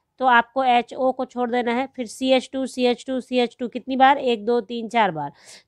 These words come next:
तो आप क्या कर सकते हैं, सीएच टू को चार बार ऐसे करके कंडेंस कर सकते हैं। उसके बाद आता है सीएच थ्री, सीएच, सीएच थ्री। तो देखिए यहाँ पे आपको, अ, ये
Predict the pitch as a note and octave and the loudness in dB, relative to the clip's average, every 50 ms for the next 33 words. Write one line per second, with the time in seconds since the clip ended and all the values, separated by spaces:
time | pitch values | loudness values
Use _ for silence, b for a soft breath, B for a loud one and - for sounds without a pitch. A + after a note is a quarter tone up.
0 | _ - C#4 D4 D#4 - C4 A#3+ B3 B3+ - - C#4 C4+ C4 C4 C4+ B3+ - C4+ | _ 0 4 4 4 4 6 6 4 4 2 2 0 2 2 2 0 -2 -2 -4
1 | A#3 - C4+ C4+ C4 - - C4+ C4 C4 C#4 C#4 C4+ - - D4 C#4+ - - C#4 | -8 -6 -6 -6 -6 -6 -6 -4 0 0 0 0 -2 -4 -6 -6 -6 -4 0 2
2 | C#4 D#4 F#4 - _ _ _ _ _ - - B3 A#3+ A#3 A#3 A3+ B3+ B3+ A#3+ A3+ | 2 2 0 -2 _ _ _ _ _ -6 2 4 6 6 6 6 4 4 4 4
3 | A3 G#3 - A#3+ - A3+ A3 G#3 G#3 C4 B3+ - A3+ G#3 G3+ G3+ G3+ G3+ F#3+ - | 2 0 -2 -6 -6 -4 -6 -6 -6 -10 -10 -8 -6 -6 -4 -4 -4 -6 -6 -6
4 | - F3+ D#3 - F#3 D#3+ D3 - D#3+ D3+ D#3+ E3+ D#3+ b b b b b b A3+ | -8 -8 -8 -8 -12 -16 -16 -14 -14 -12 -10 -12 -12 b b b b b b -10
5 | A3 - - C4+ A#3+ B3+ B3+ C4 C4+ B3+ B3 B3 - C4 A#3+ B3 A#3+ - - B3 | -8 -2 0 2 6 6 6 6 6 6 4 2 2 0 0 0 -2 -4 -6 -4
6 | B3 B3+ C4+ C#4 C4+ - - - C4+ C4 C4 C#4+ E4+ E4+ _ _ - - - B3 | -2 -2 -2 -2 -4 -8 -10 -8 -4 -4 -2 -4 -4 -8 _ _ -20 -10 -4 0
7 | B3 B3+ C4 D4 D4+ - - - - - - A#3+ A#3+ A#3 A#3 A#3 - - - A3 | 2 4 4 4 2 0 -6 -18 -16 -10 -4 -2 0 0 0 -2 -6 -10 -8 -6
8 | F3 D3+ D3 D3 B B B B B B B _ - C4 C#4+ D4 A3+ A#3 A3 - | -6 -6 -8 -8 B B B B B B B _ 0 2 2 2 2 0 -2 -2
9 | - G3+ E3+ D3+ b b b b b b G#3+ G#3+ G#3+ B3 B3+ B3 C4+ C#4 C#4 B3+ | -2 -6 -6 -6 b b b b b b -2 0 2 2 2 4 4 4 6 6
10 | A#3+ A#3 A#3 - _ - B3+ B3+ C#4 C#4+ C#4 C4 A#3+ A#3 A3 A3 G#3+ G#3+ G#3+ G#3+ | 6 4 2 0 _ -4 -2 0 2 2 2 2 2 2 2 0 0 -2 -4 -4
11 | F#3 _ _ _ _ _ _ _ - A3+ G#3 A#3+ C4+ C4+ B3 | -6 _ _ _ _ _ _ _ -12 -6 0 2 2 2 2